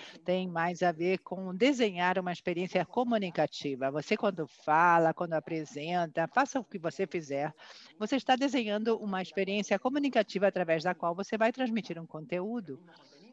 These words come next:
Mas o próprio conteúdo, podemos acessar esse conteúdo a partir de diferentes,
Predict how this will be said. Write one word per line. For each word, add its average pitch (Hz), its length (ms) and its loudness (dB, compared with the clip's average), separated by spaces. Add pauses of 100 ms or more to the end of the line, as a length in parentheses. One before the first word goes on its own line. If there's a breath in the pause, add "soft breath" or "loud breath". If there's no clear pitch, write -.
(600)
Mas 196 240 4
o 185 60 -4
próprio 277 500 2
conteúdo, 185 880 0 (400)
podemos 220 380 2
acessar 254 680 2
esse 190 220 0
conteúdo 175 480 0
a 196 80 2
partir 196 300 0
de 247 140 0
diferentes, 202 520 -2